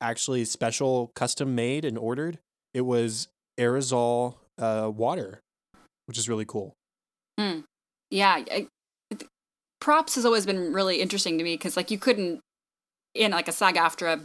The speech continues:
Speaker 2: show, you know, you can't, um, spray Raid around, <laughs> like, working
Speaker 1: Right.
Speaker 2: people. It's just not legal. Um, so it's, it's neat that they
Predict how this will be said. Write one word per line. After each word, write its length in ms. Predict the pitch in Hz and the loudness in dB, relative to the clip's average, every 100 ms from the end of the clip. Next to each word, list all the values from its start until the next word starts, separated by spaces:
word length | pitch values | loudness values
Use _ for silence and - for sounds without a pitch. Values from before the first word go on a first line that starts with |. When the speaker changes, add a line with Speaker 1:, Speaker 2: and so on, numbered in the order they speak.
| - _ _ - - - - | -12 _ _ -20 -20 -14 -2
Speaker 2:
show, 500 | - 233 160 127 160 | 2 2 2 0 -2
you 100 | 190 | 0
know, 80 | 170 | 0
you 260 | 175 202 | 0 -2
can't, 400 | 190 226 180 170 - | 2 4 6 4 0
um, 480 | 165 160 156 151 156 _ _ _ _ - | -2 0 -2 -4 -8 _ _ _ _ -6
spray 400 | - - 214 185 | -2 4 6 6
Raid 420 | 165 180 170 165 | 4 2 2 0
around, 480 | 170 170 170 165 190 - - - | 2 4 4 4 2 2 2 4
<laughs> 160 | 302 254 | 6 8
like, 400 | 240 185 - - 131 | 8 6 -2 -6 0
working 260 | 220 151 131 | 4 4 4
Speaker 1:
Right. 260 | 123 - | 0 -2
Speaker 2:
people. 340 | 240 220 175 - - - | -2 2 2 0 -10 -4
It's 140 | - 208 | 2 2
just 140 | 190 | 4
not 280 | 196 175 - - - | 4 4 4 -4 -2
legal. 360 | 208 160 160 - - - | -2 -2 -6 -14 -16 4
Um, 420 | 214 214 202 185 - _ _ _ _ _ _ - | 6 6 4 -4 -8 _ _ _ _ _ _ 0
so 200 | 254 220 | 2 2
it's, 140 | 202 | 2
it's 180 | 208 220 | 0 2
neat 160 | 208 185 | 2 2
that 120 | 180 | 2
they 340 | 175 170 113 | 2 2 0